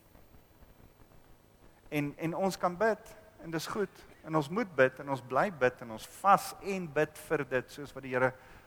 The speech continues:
ons geroep het. Maar daar's ook 'n ding, om saam,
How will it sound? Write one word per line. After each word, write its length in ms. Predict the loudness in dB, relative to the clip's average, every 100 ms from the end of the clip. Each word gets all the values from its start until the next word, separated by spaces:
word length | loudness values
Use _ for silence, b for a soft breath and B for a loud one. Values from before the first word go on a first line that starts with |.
| B
ons 220 | -2 -2 -2
geroep 340 | -2 -2 -4
het. 160 | -8 4
Maar 160 | 4
daar's 260 | 6 2 0
ook 240 | 4 4 4
'n 60 |
ding, 160 | 0 -2 -8 -20 -20 b b b b b b -12
om 160 | -8 -6
saam, 760 | -2 0 0 0 2 2 0